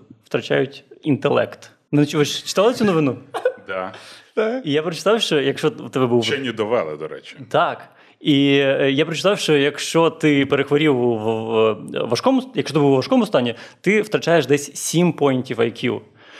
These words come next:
Speaker 1: Якщо в легкому, то це два-три.
Speaker 3: Мгм. А якщо
Speaker 1: І
Speaker 3: ти, поки хворів, сходив в кінотеатр і подивився ще по одній, то ти втрачаєш п'ятнадцять I Q. Це, ну, ось кореляція.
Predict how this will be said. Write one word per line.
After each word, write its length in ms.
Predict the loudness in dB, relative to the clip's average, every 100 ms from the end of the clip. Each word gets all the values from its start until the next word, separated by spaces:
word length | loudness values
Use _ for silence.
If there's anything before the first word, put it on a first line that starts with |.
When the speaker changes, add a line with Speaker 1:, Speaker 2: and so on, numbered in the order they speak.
| -6 -4
Speaker 1:
Якщо 580 | -4 2 2 2 -2 -2
в 20 |
легкому, 520 | -2 -2 0 0 0
то 100 | -6
це 160 | -4 -4
два-три. 580 | -2 -4 -2 -4 -4 -10 -20 _
Speaker 3:
Мгм. 400 | -16 -12 -14 -14 -4
А 100 | -2
якщо 300 | 0 -2 -2
Speaker 1:
І 60 |
Speaker 3:
ти, 160 | -2 -4 -4
поки 220 | -6 -4
хворів, 560 | -2 0 0 -2 -6 -20 -20 -20 -20 -16
сходив 360 | -10 -6 -4 -6
в 40 |
кінотеатр 580 | -6 -6 0 0 0 -4
і 40 | -6
подивився 520 | -6 -4 -4 -6 -4
ще 220 | -2 -2
по 160 | -2 -2
одній, 460 | -2 -4 -6 -10 _ _ _ _ _
то 100 | -8
ти 100 | -6
втрачаєш 380 | -6 -4 -2 -4
п'ятнадцять 720 | -2 -2 0 -2 -2 -6 -4
I 260 | -4 -4 -12
Q. 160 | -12 -14 -6
Це, 220 | 0 0 -2 -4
ну, 180 | 0 0
ось 160 | 0
кореляція. 680 | -4 -8 -4 -4 -6 -10